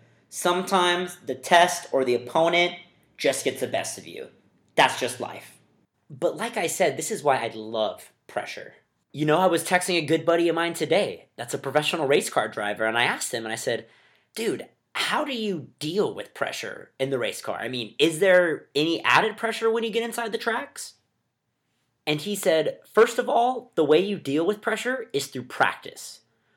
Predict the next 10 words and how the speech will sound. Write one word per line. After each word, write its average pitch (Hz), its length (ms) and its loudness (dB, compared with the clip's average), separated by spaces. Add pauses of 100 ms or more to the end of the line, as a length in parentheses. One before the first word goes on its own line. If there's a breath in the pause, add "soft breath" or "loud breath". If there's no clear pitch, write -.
(120)
When 151 180 4
you're 226 140 0
in 262 60 -2
a 254 80 0
race, 190 520 2
it 156 160 -4
shouldn't 196 400 2
feel 160 140 2
like 120 240 0
pressure. 85 500 -4